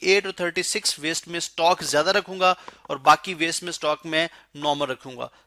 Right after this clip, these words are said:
ताकि मैं अपनी डेली जो नीड है मेरी, मैं उसको पूरा कर सकूं। तो देखें, यहाँ पे मॉड हमारे लिए एक बेस्ट रेशियो है। इसी तरह से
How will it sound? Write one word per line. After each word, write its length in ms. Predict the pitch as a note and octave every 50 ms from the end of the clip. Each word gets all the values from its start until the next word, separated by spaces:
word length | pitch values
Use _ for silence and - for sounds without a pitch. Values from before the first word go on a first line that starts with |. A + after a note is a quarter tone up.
| _ -
ताकि 320 | D#3+ D#3+ F3 - - F#3
मैं 140 | F3 E3+ E3+
अपनी 300 | - - D3+ D3+ E3+ E3+
डेली 300 | D#3+ D3+ D3+ D3 D#3+ E3+ E3 D#3+ _ -
जो 160 | C#3 C#3 D3+
नीड 300 | D3 C#3+ D3 E3+ F3+ E3
है 60 | D#3+
मेरी, 240 | D3 C#3 C3 B2+ C#3
मैं 80 | C3+ C3
उसको 200 | B2 - - C3+
पूरा 220 | A#2+ B2 A#2+ A#2
कर 160 | A2 - A#2+
सकूं। 240 | - - - _ - - _ _ _ _ -
तो 60 | F3+
देखें, 200 | E3 F#3+ - G#3+
यहाँ 300 | E3+ C#3+ D#3 D3+ F3+ F#3+ F#3+ -
पे 100 | G3 F3+
मॉड 400 | D#3 D3 D3+ E3 F3+ F#3+ G3 F3
हमारे 300 | D#3 D#3+ D#3+ D#3 D#3 D#3+
लिए 200 | D#3 D#3+ D#3+ D#3+ - D3+
एक 120 | D#3 - _ - - - _ _ _
बेस्ट 360 | B2+ C#3+ D3 D3+ D3+ - - - D#3
रेशियो 420 | D3 C3 C3 B2+ B2 - C3 A#2+
है। 140 | A#2 A#2 - _ - - - - -
इसी 220 | - - A#3+ B3+
तरह 200 | A3+ A#3 A3+ A3+
से 220 | G#3+ - A3 G#3+